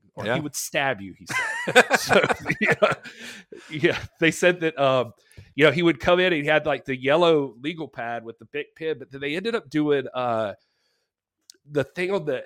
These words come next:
Speaker 1: they called it the Ditto machine. I had to look it up. I'd never heard of that before, but
Speaker 2: But
Speaker 1: apparently
Speaker 2: like
Speaker 1: it
Speaker 2: an
Speaker 1: was a
Speaker 2: old
Speaker 1: little
Speaker 2: school Xerox or something?
Speaker 1: Yeah, but basically like the old school Xerox where it, like, uses some kind of alcohol substance to, like, bleed some of the ink onto the next thing. So it uses, like, this purple ink and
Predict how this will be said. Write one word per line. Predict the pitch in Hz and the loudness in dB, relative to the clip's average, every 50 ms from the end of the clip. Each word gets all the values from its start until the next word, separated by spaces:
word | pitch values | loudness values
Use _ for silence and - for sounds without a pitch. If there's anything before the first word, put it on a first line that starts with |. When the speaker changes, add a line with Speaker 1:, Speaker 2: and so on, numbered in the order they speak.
| - - | -12 -12
Speaker 1:
they | 135 | -10
called | - - 208 220 208 | -2 0 2 2 2
it | 170 | 0
the | 156 | -6
Ditto | 131 - - 160 175 185 175 151 | -8 0 4 6 8 8 8 8
machine. | 131 127 117 - - 127 123 131 | 6 2 -2 -2 -4 -2 2 2
I | 143 180 | 2 2
had | 185 156 | 2 0
to | 143 | -2
look | 123 131 - 135 | -6 -6 -6 -4
it | 127 | -2
up. | 131 123 - - | -2 -2 -4 -6
I'd | 120 117 120 | -10 -10 -8
never | 135 135 131 127 110 | -8 -8 -8 -8 -8
heard | 123 127 131 120 | -8 -6 -6 -6
of | 107 | -6
that | 107 98 92 - - | -8 -10 -10 -10 -16
before, | 98 _ - 104 101 98 | -20 _ -12 -8 -8 -8
but | 90 85 98 | -8 -10 -14
Speaker 2:
But | 98 | -14
Speaker 1:
apparently | - - 131 135 127 | -8 -4 0 2 4
Speaker 2:
like | 127 120 117 | 4 4 4
Speaker 1:
it | |
Speaker 2:
an | 113 | 4
Speaker 1:
was | 107 | 4
a | 113 | 2
Speaker 2:
old | 123 117 110 | 2 2 0
Speaker 1:
little | 107 139 117 113 104 | -2 0 0 0 0
Speaker 2:
school | 92 107 107 | 0 0 2
Xerox | 113 120 123 131 135 131 - - | 4 4 6 4 4 2 -2 -8
or | 143 131 | -8 -6
something? | - 143 139 131 - 156 160 147 _ _ - | -6 -6 -6 -6 -8 -8 -8 -10 _ _ 2
Speaker 1:
Yeah, | 170 185 185 170 156 | 4 8 8 8 6
but | 156 147 131 | 6 0 0
basically | 160 160 156 - - 147 151 | 0 0 0 -2 -4 -2 0
like | 151 147 139 139 | 2 2 0 -2
the | 135 135 | -2 -2
old | 139 143 139 139 | -2 -2 -2 -4
school | - 147 143 127 | -8 -10 -10 -10
Xerox | 104 101 120 143 147 123 107 101 - - | -8 -2 0 2 2 2 0 -4 -6 -6
where | 131 123 | -6 -6
it, | 123 | -2
like, | 131 120 113 - | -2 -4 -4 -4
uses | 123 123 135 139 127 | -8 -10 -10 -10 -12
some | - 131 120 | -14 -16 -10
kind | - 131 110 | -8 -8 -8
of | 107 | -8
alcohol | 107 110 120 123 - 123 117 120 120 | -8 -8 -8 -6 -6 -6 -6 -6 -6
substance | - - 120 120 - - 87 - - - | -8 -8 -10 -10 -10 -12 -20 -20 -18 -12
to, | 107 | -10
like, | 104 101 - _ _ _ _ _ _ _ _ _ _ _ - | -10 -10 -10 _ _ _ _ _ _ _ _ _ _ _ -12
bleed | 127 127 131 131 131 131 127 | -10 -8 -6 -6 -6 -8 -8
some | - - 135 123 | -6 -6 -6 -6
of | 131 | -6
the | 127 123 - 120 | -8 -8 -6 -4
ink | 127 135 131 127 - | -4 -4 -4 -6 -6
onto | 135 123 127 127 - 131 | -6 -6 -6 -8 -10 -10
the | 120 117 | -10 -8
next | 113 120 127 - - - - | -8 -8 -10 -10 -12 -12 -8
thing. | 135 127 131 127 131 127 | -6 -4 -2 -2 -4 -6
So | 127 - 107 | -8 -12 -12
it | 87 | -12
uses, | 92 120 117 117 - 120 | -12 -12 -14 -14 -14 -16
like, | 117 104 | -16 -14
this | - 107 - | -16 -20 -20
purple | _ - 131 123 - 107 123 | _ -18 -18 -16 -14 -10 -6
ink | 127 131 127 131 - 95 | -4 -4 -4 -4 -8 -12
and | 92 87 | -12 -12